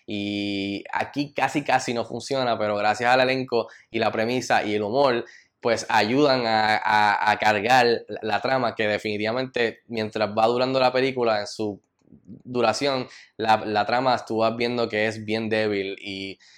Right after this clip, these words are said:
ya al final está, ¿sabes? Por un hilo, aguantándose. Y es gracias al elenco, a la química, a la premisa y al humor de la película que, pues, sobrevive esa trama. En fin, Game Night me gustó mucho más de lo que esperaba. Pienso que es entretenida y es cómica. Pienso que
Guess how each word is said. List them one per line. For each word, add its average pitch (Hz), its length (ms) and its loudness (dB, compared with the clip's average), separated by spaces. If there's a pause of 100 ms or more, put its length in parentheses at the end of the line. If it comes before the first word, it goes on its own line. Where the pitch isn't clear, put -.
(140)
ya 104 240 0
al 110 80 4
final 117 300 0
está, 113 440 2
¿sabes? 101 280 2
Por 104 160 0
un 120 160 0
hilo, 104 480 0
aguantándose. 101 800 -4 (240)
Y 107 140 -2
es 107 100 0
gracias 113 360 2
al 110 120 4
elenco, 110 560 0
a 98 60 2
la 95 160 -2
química, 117 520 -2
a 104 40 2
la 104 100 0
premisa 107 540 -2
y 101 120 -4
al 98 120 0
humor 107 400 -2 (200)
de 104 120 -4
la 101 120 2
película 104 440 -2
que, 98 120 -6
pues, 98 180 -8
sobrevive 104 600 -2
esa 101 220 -2
trama. 85 400 -8 (140)
En 165 200 0
fin, 120 280 -2
Game 139 160 2
Night 139 240 -2
me 117 140 -4
gustó 113 260 -2
mucho 175 320 0
más 160 120 2
de 151 60 2
lo 147 80 2
que 139 80 -2
esperaba. 107 460 0
Pienso 107 240 -4
que 120 60 -2
es 120 60 -2
entretenida 120 540 -2
y 113 60 0
es 107 100 -4
cómica. 135 480 -2
Pienso 110 260 -4
que 113 200 -2